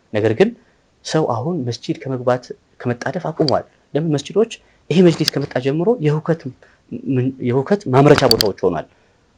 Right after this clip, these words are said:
ሁከቱ የሚያመርተው ደብዳቤ ይጽፋሉ፣ እ፣ ደብዳቤ ሀጂ ሱልጣን አማን ይጽፋሉ፣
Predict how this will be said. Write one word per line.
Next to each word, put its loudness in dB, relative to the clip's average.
ሁከቱ 6
የሚያመርተው 6
ደብዳቤ 6
ይጽፋሉ፣ 2
እ፣ 8
ደብዳቤ 0
ሀጂ 0
ሱልጣን -6
አማን -2
ይጽፋሉ፣ -2